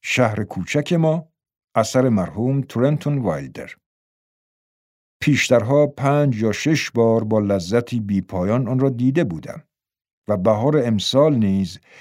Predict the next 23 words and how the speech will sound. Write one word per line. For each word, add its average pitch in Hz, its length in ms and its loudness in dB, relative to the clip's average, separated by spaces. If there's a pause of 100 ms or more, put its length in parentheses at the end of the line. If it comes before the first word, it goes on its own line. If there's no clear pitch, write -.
(280)
دختر 131 360 2
سیزده 98 520 -2
سالم، 123 580 0
لیلی 101 280 0
جان، 135 500 0 (440)
در 117 180 2
اجرای 131 640 2
این 165 120 2
شاهکار 120 760 0
معصومانه 107 800 -2
و 139 120 4
خیالانگیز 104 1080 0 (520)
نقش 147 440 0
یک 143 220 2
مردهٔ 107 500 2
سخنگوی 123 1000 2 (480)
گروورز 127 600 4
کورنرز 131 640 0
را 98 280 2
در 98 180 -2
مدرسه‌شان 101 720 -2
بازی 78 300 -6
کرد. - 360 -20